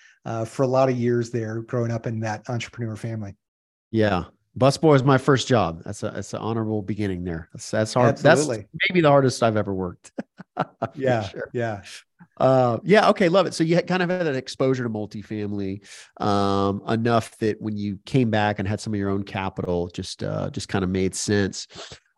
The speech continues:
Speaker 2: So how long did you spend in the, in the single family space? You, you did some out of state burr stuff. You did some, presumably some stuff in, in Phoenix, or were you not active in Phoenix at the time, or what was the timeline there?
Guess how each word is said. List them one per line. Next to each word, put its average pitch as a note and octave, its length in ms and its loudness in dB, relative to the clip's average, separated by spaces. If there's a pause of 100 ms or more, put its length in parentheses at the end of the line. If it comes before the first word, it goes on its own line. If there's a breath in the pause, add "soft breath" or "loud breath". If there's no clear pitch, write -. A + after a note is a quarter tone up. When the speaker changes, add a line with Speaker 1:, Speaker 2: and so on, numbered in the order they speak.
(120)
Speaker 2:
So C3+ 380 6
how E3+ 200 2
long A#3+ 280 4
did D3+ 160 2
you C#3 80 0
spend C#3 420 2
in B2 260 0
the, G#2+ 460 0
in A#2+ 120 -6
the B2 60 -4
single F#3+ 300 -4
family G2 320 -4
space? G2 460 -8
You, A#2+ 160 -4
you - 80 -6
did A2+ 180 0
some G#2 360 -2
out A2 180 4
of A#2 80 2
state - 400 -2
burr A#2 340 2
stuff. A#2+ 540 0
You G#2+ 80 -8
did G#2+ 240 -6
some, G2 360 -8 (480 loud breath)
presumably A#2+ 540 4
some B2 160 -2
stuff B2 300 2
in, A#2+ 160 -2
in B2 140 0
Phoenix, G#3 520 0
or C#3+ 60 4
were A#2+ 100 -2
you A#2 160 -2
not B2+ 280 -2
active D#3 300 -4
in D#3 80 -2
Phoenix - 360 -8
at D#2 80 -14
the - 80 -10
time, D#2+ 400 0
or - 40 0
what B2+ 200 0
was A#2 160 -6
the G#2 160 -2
timeline G#2+ 440 -2
there? G2+ 180 -6